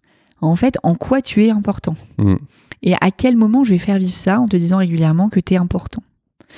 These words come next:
Speaker 1: Donc là, on a les quatre, euh, euh, on a les quatre éléments du plein potentiel qui permettent
Speaker 2: Donc, on, on peut les renommer ?
Speaker 1: Oui.
Speaker 2: Talent, valeur, énergie, essence ?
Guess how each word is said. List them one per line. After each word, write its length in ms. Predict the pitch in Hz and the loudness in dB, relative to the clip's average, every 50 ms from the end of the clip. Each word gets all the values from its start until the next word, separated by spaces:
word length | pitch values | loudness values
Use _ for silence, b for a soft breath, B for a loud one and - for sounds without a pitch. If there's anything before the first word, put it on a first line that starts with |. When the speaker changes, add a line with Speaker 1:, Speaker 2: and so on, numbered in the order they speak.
| B B B B B B B B B B B B | B B B B B B B B B B B B
Speaker 1:
Donc 160 | - 180 226 | -2 0 0
là, 80 | 269 320 | 2 2
on 40 | 277 | 2
a 80 | 208 185 | 2 2
les 100 | 175 180 | 2 0
quatre, 440 | - - - 269 262 - - - - _ _ _ _ _ _ _ - | -2 -2 -2 -2 -2 -4 -8 -14 -16 _ _ _ _ _ _ _ -2
euh, 540 | - 165 160 165 160 156 156 156 156 156 156 - - - | 0 0 2 2 0 0 -2 -2 -2 -2 -4 -4 -2 -2
euh, 120 | 160 160 156 - | -2 -2 0 0
on 100 | - 156 | 0 0
a 80 | 160 160 | 0 0
les 80 | 165 | 0
quatre 380 | 170 - 226 220 - - 185 175 170 | 0 0 -2 -2 0 0 0 2 2
éléments 260 | 175 175 180 190 202 | 2 2 2 2 2
du 100 | 190 170 | 0 0
plein 160 | - - 160 | 0 -2 -4
potentiel 640 | 160 - 170 - 160 156 - - - 220 269 277 277 - B B B B B B B B | -2 -4 -4 -2 -2 -2 -2 0 0 2 2 2 0 -2 B B B B B B B B
qui 160 | - - 226 | -4 -4 -2
permettent 760 | - - 220 202 185 190 196 220 254 302 - _ - - - - | 0 0 0 2 2 2 4 4 2 2 -2 _ -20 -20 -6 -2
Speaker 2:
Donc, 160 | 101 104 - - | -2 -2 0 0
on, 180 | - 120 131 - | 0 -2 0 0
on 80 | 123 110 | -2 -2
peut 100 | - 123 | 0 0
les 180 | 110 107 107 | 2 2 2
renommer ? 760 | 104 101 107 107 92 107 113 113 113 113 127 135 143 151 165 170 - _ - | 2 2 0 -2 0 0 2 2 2 2 2 0 0 -2 -6 -8 -12 _ -4
Speaker 1:
Oui. 160 | 196 196 - - _ | -4 -4 -4 -4 _
Speaker 2:
Talent, 520 | - 98 95 95 101 104 110 120 127 131 139 | -2 0 0 2 2 2 2 2 0 -2 -4
valeur, 880 | 143 135 104 90 87 92 98 98 104 110 120 123 127 139 - - _ - - _ _ - | -4 -6 -4 -2 0 0 2 2 2 2 2 2 0 -2 -4 -8 _ -20 -20 _ _ 0
énergie, 800 | 110 104 104 98 92 90 90 90 104 107 117 131 139 - - - _ _ _ _ _ _ _ _ _ _ _ _ | 2 2 4 4 2 2 0 0 0 0 0 -2 -4 -6 -10 -20 _ _ _ _ _ _ _ _ _ _ _ _
essence ? 500 | - 104 - - 127 139 - - - - | -8 -4 -2 -2 -4 -4 -4 -10 -18 -20